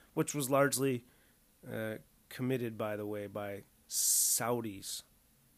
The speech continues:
Saudi people. Not all of them, and I'm not trying to be racist or whatever, nationalist, but Saudis had some fucking blood on their hands. And, uh, it was orchestrated by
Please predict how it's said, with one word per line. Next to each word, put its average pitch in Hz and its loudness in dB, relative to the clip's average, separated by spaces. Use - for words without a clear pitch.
Saudi 110 -4
people. - -6
Not 175 10
all 160 12
of 143 8
them, 147 0
and 143 2
I'm 151 6
not 139 4
trying 131 4
to 123 -2
be 117 -2
racist 123 0
or 107 -4
whatever, 110 -4
nationalist, 113 -2
but 175 8
Saudis 151 4
had 135 0
some 113 -4
fucking 113 -2
blood 117 0
on 104 -2
their 104 -6
hands. 107 -8
And, 120 -2
uh, 110 -4
it - -4
was 175 2
orchestrated 131 0
by 117 0